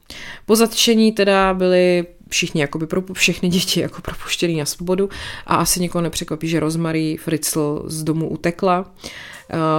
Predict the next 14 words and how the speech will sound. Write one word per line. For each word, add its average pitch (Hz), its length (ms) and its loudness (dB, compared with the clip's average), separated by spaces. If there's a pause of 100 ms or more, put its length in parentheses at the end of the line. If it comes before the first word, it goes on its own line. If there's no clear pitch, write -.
ona 170 200 2
prej 190 220 4
údajně 175 340 2
opravdu 175 420 2
nic 175 240 0
nevěděla, 156 540 0
Josef 151 340 2
teda 156 300 0
jí 156 180 0
v - 100 -6
té 170 140 0
verzi 151 440 0 (120)
podpořil. 175 720 0 (640)
Eh, 170 40 -2